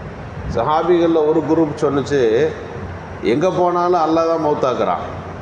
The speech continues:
நம்ம அந்த ஊருக்குள்ள போனாலும் அல்லாஹ் தான் மௌத்தை தரப்போறான், நீம அங்க போகாட்டியும் மௌத்தா போறது அல்லாஹ்வுடைய ஏற்பாட்டில் இருக்கிறது. நீங்க அங்க போகாம திரும்பி போனா கலாக்கதிரில் இருந்து தப்பிக்கிற மாதிரி இருக்குது.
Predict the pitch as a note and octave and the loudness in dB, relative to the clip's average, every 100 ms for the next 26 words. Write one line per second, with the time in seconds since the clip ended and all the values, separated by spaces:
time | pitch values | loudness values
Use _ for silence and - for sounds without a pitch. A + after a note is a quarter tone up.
0 | E2 A#2 C3+ C3+ C3+ E3+ F#3 F3 F3 D#3 | -4 -2 0 2 2 4 4 4 2 2
1 | D#3+ D#3+ E3 E3+ D#3 D#3+ E3 D3+ D#3 D3+ | 0 2 2 2 2 2 0 2 2 2
2 | C3 B2 G#2+ G#2 F2 - - - - - | 0 -2 -2 -2 -2 -4 -10 -12 -12 -12
3 | - - - G#2+ B2+ C#3+ C#3 A#2+ A2 D3+ | -14 -14 -8 -2 0 2 0 -2 2 2
4 | F3 F#3+ F3+ F#3 F#3 F3 F3+ F3+ D#3+ E3+ | 2 0 2 2 2 2 2 0 2 2
5 | E3+ F3 D#3 E3 F3 F3 F3 E3 D3+ D3 | 2 2 2 2 2 2 2 4 4 0
6 | - - - C3+ D#3 E3 E3 D3+ C#3+ C3+ | -4 -8 -2 0 2 2 0 2 2 2
7 | A#2+ G#2 D#3 D2 - - - A#2+ D#3+ D3+ | 2 2 0 -2 -4 -12 -4 0 0 0
8 | C#3 C3 E3 F#3+ G#3 G3+ G3 F#3+ F#3 G3 | -2 0 2 2 2 2 0 2 4 4
9 | F#3+ E3 D3+ B2+ D3+ F3+ - - - - | 2 2 0 0 0 -2 -4 -8 -10 -12
10 | - - C#3+ F3+ G3+ - G3 F#3+ F#3 F3+ | -8 -2 2 2 2 2 4 4 4 4
11 | F3 F#3 G3 E3 C#3+ G3 F#3 F#3 F3 F3+ | 4 4 4 2 0 0 2 2 2 2
12 | F3+ D3+ B2 G2+ | 4 2 2 2